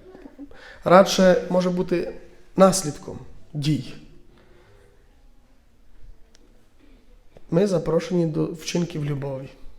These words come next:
Маємо тепер дуже багато можливостей. Та перша наша потреба, перше наше,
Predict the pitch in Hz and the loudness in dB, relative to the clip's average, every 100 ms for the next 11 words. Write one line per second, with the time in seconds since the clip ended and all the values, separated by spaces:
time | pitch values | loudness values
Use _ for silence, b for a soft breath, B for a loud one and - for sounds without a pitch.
0 | - - - - - - B B B 165 | -18 -20 -20 -20 -18 -16 B B B 6
1 | 190 175 180 170 175 165 170 165 156 143 | 8 6 2 2 0 0 0 -2 -4 -2
2 | 147 139 - - - - - - - - | -4 -6 -10 -14 -18 -20 -20 -20 -20 -20
3 | - - 170 220 226 190 180 175 160 - | -4 2 6 8 8 6 4 2 -2 -2
4 | 156 175 160 156 160 180 - 165 165 | 0 2 2 0 0 0 2 0 2